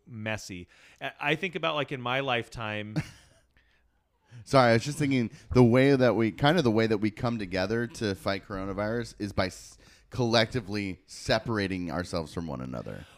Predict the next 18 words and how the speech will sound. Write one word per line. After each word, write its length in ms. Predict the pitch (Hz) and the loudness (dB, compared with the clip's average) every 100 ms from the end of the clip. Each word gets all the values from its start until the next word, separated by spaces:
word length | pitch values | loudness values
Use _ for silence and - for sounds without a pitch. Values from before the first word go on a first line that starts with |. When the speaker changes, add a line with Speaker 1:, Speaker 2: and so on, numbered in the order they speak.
| _ | _
Speaker 1:
Well, 120 | 190 | -4
yeah, 140 | 220 214 | -2 -2
and 220 | 208 190 | -4 -4
I 60 | |
think 340 | 190 208 170 170 | -4 -8 -10 -8
just 200 | 160 165 | -8 -6
in 80 | 156 | -8
terms 260 | 165 156 | -8 -8
of 100 | 135 135 | -6 -2
what 160 | 147 | -2
it 120 | 139 | -2
does 240 | 131 131 - | -4 -2 -2
for 140 | 147 | -6
the 140 | 117 104 | -4 -6
economy 600 | 95 - 113 107 95 92 | -6 -8 -8 -6 -8 -10
Speaker 2:
Yeah. 60 | 92 135 | -6 -4
Speaker 1:
versus, 380 | 127 151 131 127 | -2 -2 -2 0
like, 320 | 120 117 | 2 0